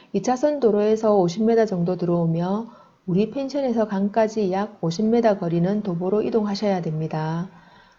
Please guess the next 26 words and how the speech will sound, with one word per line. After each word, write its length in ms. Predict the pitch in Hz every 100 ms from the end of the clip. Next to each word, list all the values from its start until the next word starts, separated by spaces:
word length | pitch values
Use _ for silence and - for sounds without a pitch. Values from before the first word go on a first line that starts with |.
| _
부산에서 500 | 202 214 262 262 247
넘어오시면 1000 | 226 220 208 196 202 185 190 196 214 214
양산 440 | 175 170 220 226
베네골을 540 | 208 165 185 226 220 196
지나 520 | 190 175 180 185 202
경치가 560 | 175 190 196 240 208 -
아주 160 | 214
좋고요. 760 | 165 156 - 180 170 175 208 226 - _
거리는 360 | - 180 190 226
한 180 | 233 196
시간 280 | 190 254 190
이십 260 | 165 -
분 140 | - 196
거리이고 760 | 165 180 170 170 170 185 220 - - -
울산에서는 680 | - 254 294 277 240 214 214
한 160 | 208 185
시간 420 | 185 262 226 180
거리입니다. 840 | 165 160 170 170 160 156 165 175 190 - - - -
규모가 420 | - 254 262 233
작은 420 | 202 190 175 196 220
소형 400 | 208 175 196 202
민박집입니다. 1160 | 214 233 220 - - 160 160 160 160 160 175 190 - -
주말용 540 | - 226 233 247 233 202
주택으로도 640 | 220 233 226 190 175 196 220
추천을 460 | 254 - 214 190
해드립니다. 800 | 175 170 170 170 170 170 165 170